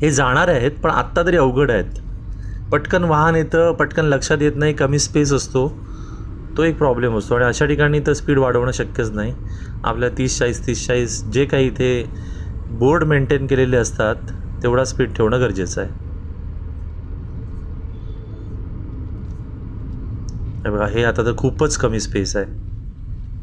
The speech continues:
ओके, कळलं, लक्षात आलं ना? जर इथे speed जास्ती असला तर problem होणार,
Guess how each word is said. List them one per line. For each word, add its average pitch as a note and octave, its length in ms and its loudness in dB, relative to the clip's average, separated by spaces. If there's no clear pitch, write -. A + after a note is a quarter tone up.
ओके, - 360 -8
कळलं, B2 240 4
लक्षात A#2 260 2
आलं C#3 140 4
ना? D#3+ 100 2
जर D3 120 4
इथे D3 260 4
speed E3 260 4
जास्ती E3 300 4
असला D#3 240 4
तर C#3+ 80 6
problem C#3 340 4
होणार, C3+ 300 4